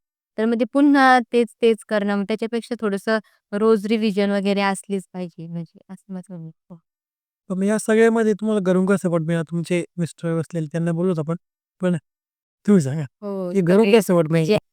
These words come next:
Speaker 1: आई, मामा, मामी तर आहेच, but, अ, सासू-सासऱ्यांनी मला खूप सपोर्ट केला. म्हणजे <laughs> अण्णांनी खूपच जास्त सपोर्ट केला. त्यांची खूप जास्त इच्छा होती, की मी करावं स्टडी. त्यांनी कधीच मला असं म्हटलं नाही, की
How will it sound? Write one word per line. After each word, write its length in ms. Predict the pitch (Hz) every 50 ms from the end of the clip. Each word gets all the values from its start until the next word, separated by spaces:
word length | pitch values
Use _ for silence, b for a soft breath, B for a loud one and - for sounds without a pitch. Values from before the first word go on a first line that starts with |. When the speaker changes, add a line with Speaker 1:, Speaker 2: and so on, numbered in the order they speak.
| _ _ _ -
Speaker 1:
आई, 280 | 190 196 196 196 202 196
मामा, 280 | 202 202 190 196 190
मामी 280 | 190 196 196 196 196 196 - -
तर 100 | 196 196
आहेच, 320 | 196 202 220 208 190 190 _ - _ _ _ _ _ _ _ -
but, 300 | 190 196 185 - _ -
अ, 140 | 190 180 185
सासू-सासऱ्यांनी 1040 | 180 - 208 190 180 - - 208 - 220 208 180 - - 202 185 190 190 185 185 190
मला 200 | 190 185 185 190 -
खूप 200 | - 214 185 -
सपोर्ट 300 | - 190 - - 165 - -
केला. 180 | - 160 175 175
म्हणजे 320 | 175 170 156 - 165 165 -
<laughs> 180 | 190 180 196 - _ _ _ _ _ -
अण्णांनी 480 | - 185 190 190 196 202 214 226 233 226 - _
खूपच 300 | - 214 180 - 202 202 185
जास्त 260 | 190 196 - - 202
सपोर्ट 380 | 190 - 185 - - 170 165 -
केला. 160 | 185 170 180
त्यांची 300 | 175 - 185 180 - 185
खूप 360 | 175 _ _ _ - 196 175 - _ -
जास्त 300 | 202 190 185 - _ -
इच्छा 280 | 196 190 180 _ - 190
होती, 260 | 175 170 _ - 185 226 _ _ _ _ _ _ _ _ -
की 140 | 190 190 180
मी 400 | 175 185 202 208 208 202 - - _ _ -
करावं 340 | - 208 202 196 190 190 185
स्टडी. 320 | - - - 175 165 175
त्यांनी 280 | 170 - 233 254 262 247 - -
कधीच 300 | 240 240 226 254 254 233
मला 220 | 240 233 220 220
असं 140 | 233 240 254
म्हटलं 280 | 240 220 196 185 185 185
नाही, 120 | 190 190 -
की 120 | - 208